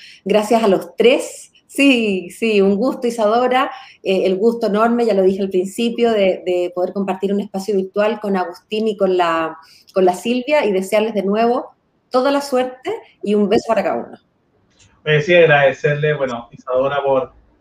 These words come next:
Speaker 2: despertarte allá en Melbourne, Beatriz, por conducir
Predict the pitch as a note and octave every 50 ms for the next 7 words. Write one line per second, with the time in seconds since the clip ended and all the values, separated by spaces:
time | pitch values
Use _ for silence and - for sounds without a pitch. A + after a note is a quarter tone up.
0 | _ - A#2+ - - B2+ - - D#3 D3+ D3+ D3 - D3 C#3+ C#3+ C#3 C#3+ C#3+ C#3+
1 | D3 D3 D3 C#3+ D3 D3+ D3+ D3+ D3+ D3 D3 - - _ _ _ - C3 B2+ B2+
2 | - - C3+ C3 C3 C3 - _ _ _ _ - - _ - - - - C#3 C3
3 | C3+ C3+ C3+ C3+ -